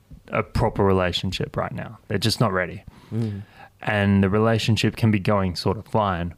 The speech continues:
Speaker 2: Do they know they're not ready?
Speaker 1: They're, yeah, but I don't think they fully admit it. Like,
Speaker 2: Okay.
Speaker 1: th-, they know they're not ready, but they also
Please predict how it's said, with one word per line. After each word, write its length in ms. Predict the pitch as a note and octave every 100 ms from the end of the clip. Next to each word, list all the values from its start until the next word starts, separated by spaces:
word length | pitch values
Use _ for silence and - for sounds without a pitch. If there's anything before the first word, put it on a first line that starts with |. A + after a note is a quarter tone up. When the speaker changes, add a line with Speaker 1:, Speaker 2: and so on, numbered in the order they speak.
| - -
Speaker 2:
Do 120 | D3+
they 200 | C#3+ C3
know 300 | A#2+ B2 B2+
they're 220 | C3+ B2+ A#2+
not 200 | A#2+ G#2+
ready? 360 | A#2 C#3 D#3 - _ _ - - - - - - - -
Speaker 1:
They're, 460 | A#2+ A2 G#2+ G#2+ - - - - - - - - _ _ - C#3 -
yeah, 420 | C#3+ B2+ G#2+ F2+ - _ - C3 -
but 360 | A2+ G2+ - _ _ _ _ -
I 120 | A#2
don't 200 | A2+ A2
think 140 | F2+ A2
they 100 | F#2
fully 320 | - G#2 F#2
admit 260 | F2 F2+ E2+
it. 140 | - - - _ - _ - - - - - _ _ _
Like, 260 | G#2 A2+ G2+
Speaker 2:
Okay. 140 | D2 -
Speaker 1:
th-, 100 | B2
they 460 | B2 A#2+ A#2 G#2+ -
know 220 | A#2 C#3+
they're 140 | D3
not 180 | C#3 A#2+
ready, 300 | A2+ A#2 A#2
but 340 | F#2+ G#2+ -
they 280 | A2 G#2 G#2
also 680 | G#2 G#2 G2+ - G#2 F#2+ F#2